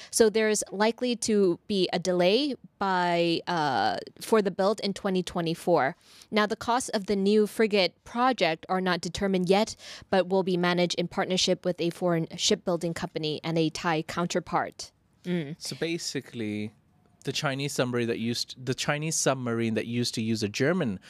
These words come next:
Speaker 2: engine is now going to sell their own Chinese
Speaker 1: Yeah,
Speaker 2: engine.
Speaker 1: so they're like, "You know what? The contract that said we are gonna,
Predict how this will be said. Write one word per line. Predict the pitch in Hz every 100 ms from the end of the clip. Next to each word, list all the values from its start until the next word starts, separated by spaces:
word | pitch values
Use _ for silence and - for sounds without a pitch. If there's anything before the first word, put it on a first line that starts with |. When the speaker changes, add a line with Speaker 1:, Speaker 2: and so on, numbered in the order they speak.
| - _ -
Speaker 2:
engine | 107 95 101 127 -
is | 113
now | 113 113 107
going | 113 110 104 104
to | -
sell | 107 - 98 101
their | 113 -
own | 139 214 220
Chinese | - 101 180 196
Speaker 1:
Yeah, | 196 170
Speaker 2:
engine. | 95 117
Speaker 1:
so | 175 -
they're | 247
like, | 240 226
"You | 226
know | 240 247
what? | 247 -
The |
contract | 214 214 208 - 240 -
that | 196 -
said | 208 202 151 180
we | 185
are | 190
gonna, | 180 196 185 180 170